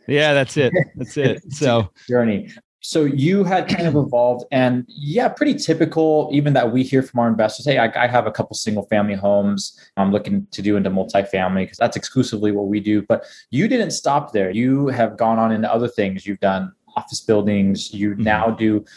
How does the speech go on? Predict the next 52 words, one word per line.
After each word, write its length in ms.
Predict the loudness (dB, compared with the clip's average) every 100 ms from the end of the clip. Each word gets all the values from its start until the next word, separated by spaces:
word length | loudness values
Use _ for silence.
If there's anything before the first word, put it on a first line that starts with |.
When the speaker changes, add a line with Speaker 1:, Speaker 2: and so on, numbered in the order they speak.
| _
Speaker 2:
you 100 | -12
said, 200 | -8 -8 0
parking 600 | 0 0 0 0 -2 -4
and 200 | -4 0
mobile 300 | 0 0 0
home 200 | 0 0
parks. 320 | 0 -2 -4 -16 -20 -20 _
What 240 | -2 -2
did 160 | 0 -2
you 140 | 0
see 760 | 0 0 0 0 2 0 -2 -8 _
that 160 | -2 0
made 280 | 2 0 0
you 260 | 0 -2 -6 -10
think, 320 | -2 0 0
"Hey, 160 | -2 0
parking 360 | 0 -2 0
and 60 | 0
mobile 240 | 2 0
home 180 | 0 -2
parks 440 | 0 -2 -2 -12 -4
is 440 | 0 0 -2 -10 _ -14
where 280 | -2 2 2
I 60 |
wanna 260 | 2 0 0
go"? 260 | 0 2 2
Or 300 | 2 -2 -6 _
I 60 | -2
don't 80 | 0
know 80 |
if 60 | 0
specialize 880 | -4 -4 -4 0 0 2 2 0 -2
is 340 | -2 -2 -4 -2
the 100 | 0
word 260 | 2 0
to 100 | -2
use, 360 | 0 2 0 0
but 300 | -2 -2 -4 -16 -2
a 60 |
lot 160 | 0 2
of 60 | 2
people 180 | 0
stick 340 | 0 0 -2 -2
with 100 | 0
multifamily 560 | 0 0 0 2 2
or 40 | 0
single 260 | -2 -4
family 240 | 0 0 0
'cause 140 | -2
they 100 | -2
get 240 | 0 0
it. 80 | -2